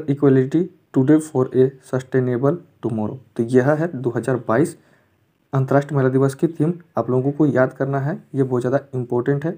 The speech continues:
यहीं से क्वेश्चन पूछे जाते हैं। तो दोस्तों, आप लोग डिस्क्रिप्शन में दिए गए लिंक पर जा करके सारी जानकारी को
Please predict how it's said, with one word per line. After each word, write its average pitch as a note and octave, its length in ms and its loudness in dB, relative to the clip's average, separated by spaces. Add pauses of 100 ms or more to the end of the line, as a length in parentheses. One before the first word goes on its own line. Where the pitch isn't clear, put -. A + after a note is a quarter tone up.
(200)
यहीं B2+ 140 -2
से F3 100 -4
क्वेश्चन E3+ 360 -8 (100)
पूछे C3 180 -4
जाते A2+ 240 -6
हैं। A2+ 140 -10 (440)
तो A3+ 60 6
दोस्तों, G#3 320 4 (280)
आप C#3 120 2
लोग E3+ 120 4
डिस्क्रिप्शन D3 400 -4
में D#3+ 140 -4
दिए D3 140 2
गए C#3+ 80 2
लिंक C#3+ 240 0
पर C#3+ 100 0
जा C3+ 160 2
करके C3+ 320 -4
सारी B2 240 -2
जानकारी A#2+ 400 -4
को F3 140 0